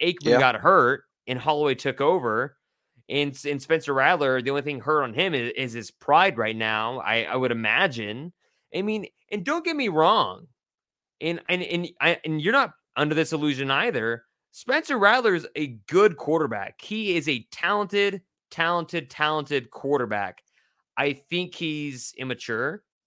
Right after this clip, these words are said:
Speaker 1: I think he has very, a very low sense of pocket awareness. And I think he doesn't necessarily play within the offense. And I think because sometimes he tries to make up for his mistakes,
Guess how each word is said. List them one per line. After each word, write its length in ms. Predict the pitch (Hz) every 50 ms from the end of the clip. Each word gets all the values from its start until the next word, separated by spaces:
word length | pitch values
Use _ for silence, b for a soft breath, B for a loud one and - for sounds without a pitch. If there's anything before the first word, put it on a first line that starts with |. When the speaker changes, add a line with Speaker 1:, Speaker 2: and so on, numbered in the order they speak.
| _ _ _ _ _ _ _
Speaker 1:
I 160 | - 120 135 131
think 280 | 135 _ 147 147 147
he 200 | - - 143 147
has 720 | 127 127 131 131 127 123 120 117 120 117 110 - - - _ _ _ _ _ 107 101 95
very, 800 | 131 131 139 151 156 156 151 147 147 143 143 139 139 131 - - _ _ _ -
a 80 | 131
very 320 | 131 120 135 147 151 160 147
low 240 | 131 127 131 143 151
sense 400 | 139 - - 143 139 143 143 -
of 160 | 143 131 -
pocket 380 | - - 117 123 127 - 160
awareness. 800 | 131 113 104 107 107 107 113 120 135 160 202 214 - - - - _ _ _ _ _ _ _ _ _ _ _ _ _ _ _
And 340 | 135 143 151 151 156 156 147
I 200 | - - 151 151
think 300 | 135 - 165 165 170 165
he 140 | - 180 165
doesn't 360 | 135 156 156 143 147 175 165
necessarily 420 | 165 160 160 - 170 165 165 165
play 300 | - - - 160 156 165
within 720 | 165 151 160 156 - - - _ _ _ - 143 165 196 220
the 100 | 196 156
offense. 480 | 123 117 117 117 - - 135 135 131
And 80 | - 143
I 60 | 139
think 320 | 131 - 170 165 165 156 - _
because 640 | - 151 143 139 - - 151 151 156 165 170 147 -
sometimes 640 | - - 180 170 165 - 165 160 160 165 170 -
he 200 | - - 151 139
tries 360 | 131 - - 160 156 156 147 -
to 240 | - - 147 139 131
make 320 | 127 131 135 143 135 139
up 180 | 156 160 156 -
for 140 | - 139 143
his 140 | 131 123 120
mistakes, 760 | 127 120 - - - - 196 208 185 165 - - - - -